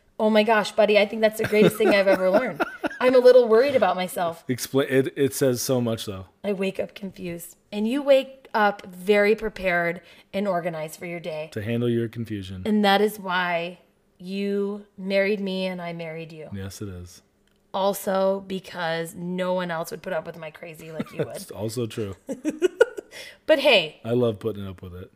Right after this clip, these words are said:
Speaker 1: And I love
Speaker 2: It keeps it interesting.
Speaker 1: And I love your mouth breathing
Speaker 2: <laughs>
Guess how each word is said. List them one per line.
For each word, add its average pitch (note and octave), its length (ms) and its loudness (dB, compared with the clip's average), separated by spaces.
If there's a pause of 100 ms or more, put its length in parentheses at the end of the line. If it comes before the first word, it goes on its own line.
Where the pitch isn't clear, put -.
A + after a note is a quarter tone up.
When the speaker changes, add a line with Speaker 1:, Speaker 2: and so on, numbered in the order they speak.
Speaker 1:
And G3+ 140 0
I G3 160 4
love G3 560 2
Speaker 2:
It F3+ 80 -6
keeps - 260 -2
it C#3+ 80 2
interesting. G#2+ 560 -4 (560)
Speaker 1:
And G3 160 -4
I G3+ 160 4
love G3 480 0
your F#3+ 160 -2
mouth E3 320 -6
breathing E3 480 -10 (400)
Speaker 2:
<laughs> - 400 -6